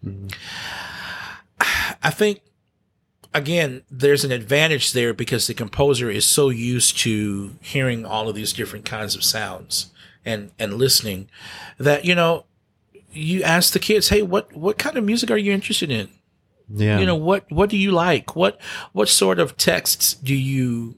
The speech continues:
Speaker 2: connect with?" Um, you know, and, and start maybe incorporating some of those styles into what, into what you're writing. But I think, um, the kids should, should have a voice in that. And so I think that composer then can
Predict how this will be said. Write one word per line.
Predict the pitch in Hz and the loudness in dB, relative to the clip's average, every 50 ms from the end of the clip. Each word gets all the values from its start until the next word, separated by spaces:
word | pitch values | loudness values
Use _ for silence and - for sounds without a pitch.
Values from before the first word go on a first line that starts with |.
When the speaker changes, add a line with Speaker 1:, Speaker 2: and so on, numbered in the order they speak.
| _ _ _ | _ _ _
Speaker 2:
connect | - - 131 127 156 180 - - | -4 -4 0 0 0 0 -2 -4
with?" | 104 98 82 - - - - - - _ _ _ - - - - - - - _ | -6 -6 -4 -6 -6 -12 -14 -18 -20 _ _ _ -20 -20 -20 -20 -20 -20 -18 _
Um, | - 143 139 135 135 135 127 131 131 139 139 - _ | 0 2 4 4 4 2 0 -4 -8 -10 -12 -14 _
you | - 175 160 | -2 0 2
know, | 151 139 135 135 - | 4 4 2 2 0
and, | - 143 139 131 - - | 0 -2 0 0 -2 -2
and | - 143 - | 0 2 2
start | - - 165 160 151 - - - | 4 4 4 4 4 2 0 0
maybe | 139 156 151 135 139 131 127 | 0 2 2 2 0 -2 -2
incorporating | 113 - - - 170 - 147 131 131 127 120 120 113 | -4 -4 0 0 0 2 2 2 2 2 2 2 0
some | - - 127 120 117 | 0 2 2 0 0
of | 117 | 0
those | 113 107 107 - | 0 0 2 2
styles | - - - 127 123 139 156 139 117 117 110 - | 0 2 2 0 2 2 2 2 2 0 -2 -4
into | - 120 113 110 101 123 | -6 -8 -4 -2 -2 -2
what, | 101 107 113 104 95 - _ _ _ - | 0 0 -2 -2 -2 -6 _ _ _ -8
into | 123 110 - - 113 | -8 -6 -4 -4 -4
what | 104 110 104 - - | -2 -2 -2 -2 -2
you're | 110 98 | -2 0
writing. | 98 113 135 143 139 117 101 | 0 2 2 2 0 -2 -2
But | 101 101 101 | 0 0 0
I | 104 | 0
think, | 107 - - 127 123 123 - - - - _ _ - - - - - - - - - - | 0 0 -2 -2 -2 -2 -4 -8 -12 -12 _ _ -20 -20 -20 -20 -20 -20 -20 -20 -2 0
um, | 123 120 120 120 113 110 113 113 117 131 - - _ _ _ _ _ _ _ _ _ _ | 2 2 2 2 0 -4 -8 -12 -14 -16 -18 -20 _ _ _ _ _ _ _ _ _ _
the | - 143 | -4 -2
kids | - - 185 196 190 - | 0 2 2 2 4 4
should, | - 170 165 - - _ | 4 4 2 0 -4 _
should | - - 165 135 | -2 -2 0 2
have | 147 147 131 127 | 2 2 2 2
a | |
voice | 117 123 127 147 160 143 - - | 0 2 2 2 2 2 0 -2
in | 104 92 | -4 -6
that. | 95 87 71 - - _ _ _ _ - | -10 -14 -14 -16 -20 _ _ _ _ -8
And | 127 123 123 | -6 -4 0
so | - 135 120 117 110 - - - - - - | 0 2 2 0 -2 -6 -10 -16 -16 -6 -2
I | - 120 | 0 2
think | - 120 123 135 | 2 2 4 2
that | 135 - | 2 2
composer | - 120 - - - 208 240 226 160 139 127 | 0 -4 -4 0 2 4 4 4 4 4 2
then | 113 120 113 110 110 120 117 | 2 2 0 0 0 -4 -6
can | - - 120 120 120 | -6 -6 -4 -4 -6